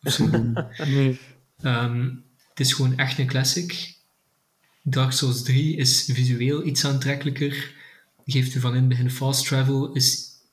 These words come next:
Speaker 1: iets minder punishing in sommige gevallen, is zo iets toegankelijker misschien dan Dark Souls één.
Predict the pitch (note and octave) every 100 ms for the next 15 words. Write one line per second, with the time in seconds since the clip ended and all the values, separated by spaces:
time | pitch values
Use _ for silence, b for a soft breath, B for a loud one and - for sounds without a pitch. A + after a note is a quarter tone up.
0 | _ D3+ - - C3 C3+ B2+ - - C3
1 | D3 C#3 D#3+ D#3 D3+ E3 C#3+ C#3 C#3+ C#3+
2 | - C#3 C#3 C3 B2+ C#3 C3 B2+ D3+ D3
3 | B2+ - - - C#3+ B2+ C#3 - D#3+ D#3
4 | D#3 - D#3+ D3 C3 C3 C3+ - B2+ -
5 | C3+ F3 - B